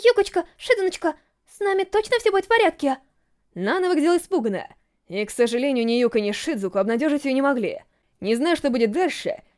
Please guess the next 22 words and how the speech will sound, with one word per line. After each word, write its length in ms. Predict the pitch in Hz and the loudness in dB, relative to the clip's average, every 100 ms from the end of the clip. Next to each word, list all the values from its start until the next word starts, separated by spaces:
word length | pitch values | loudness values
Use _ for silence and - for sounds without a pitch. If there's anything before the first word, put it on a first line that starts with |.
| _ - | _ -6
их 160 | 190 | -4
не 100 | 196 | -2
отпускало 440 | 202 214 220 285 277 | -2 -2 0 2 2
это 100 | 262 | 2
смутное 340 | 269 302 277 | -2 -2 -4
чувство 300 | - 269 269 | -4 -6 -4
тревоги. 640 | 269 320 285 202 175 - - _ _ _ _ _ _ _ - | 0 2 2 0 -4 -8 -16 _ _ _ _ _ _ _ 0
«Только 320 | 220 254 294 | 2 4 2
будь 240 | 247 339 | 2 2
он 120 | 339 311 | 0 -2
здесь, 360 | 262 196 - - _ _ _ - | -2 -6 -6 -16 _ _ _ -4
будь 220 | 214 254 | -2 0
здесь 180 | 381 359 | 2 2
этот 180 | 302 | 0
парнишка!» 760 | 294 320 339 262 - - - - _ _ _ _ _ _ _ _ _ 220 | 2 2 2 -2 -2 -6 -8 -10 _ _ _ _ _ _ _ _ _ -4
хоть 140 | 269 | 0
мысли 260 | 415 453 339 | -2 0 0
Юки 280 | 320 240 | 0 0
и 40 | 220 | -2
Шидзуку 420 | - 339 214 196 | -2 -2 -2 -4
слились 300 | 208 254 302 | -2 0 0
воедино. 640 | 269 302 277 226 175 - | 0 0 0 -2 -4 -10